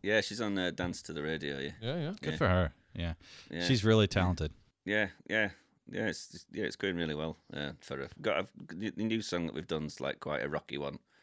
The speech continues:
Speaker 1: which we've done here, which I think's gonna be the single.
Speaker 2: I mean, it, it must be, it must be
Speaker 1: Um,
Speaker 2: really cool though, having that sort of, that, um, like I say, almo-,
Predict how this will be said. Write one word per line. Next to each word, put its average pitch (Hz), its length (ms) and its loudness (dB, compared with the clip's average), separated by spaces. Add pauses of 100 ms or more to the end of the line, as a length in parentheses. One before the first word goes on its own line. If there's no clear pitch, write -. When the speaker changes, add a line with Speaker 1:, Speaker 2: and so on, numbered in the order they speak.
(120)
Speaker 1:
which - 180 -10
we've 71 120 -10
done 71 180 -2
here, 69 240 -4
which - 180 -8
I - 20 -10
think's - 300 -8
gonna 69 180 -6
be 69 180 -4
the - 140 -12
single. 69 420 -8 (200)
Speaker 2:
I 156 80 4
mean, 185 160 2
it, 190 160 0
it 185 80 4
must 196 180 4
be, 208 80 4
it - 120 4
must 226 120 4
be 208 80 8
Speaker 1:
Um, 175 60 8
Speaker 2:
really 180 180 8
cool 156 280 10
though, 127 180 10
having 127 220 6
that 123 160 4
sort 127 320 6
of, 107 420 0
that, 123 260 6 (240)
um, 117 640 2
like 147 200 2
I - 20 6
say, 147 160 4
almo-, 135 240 4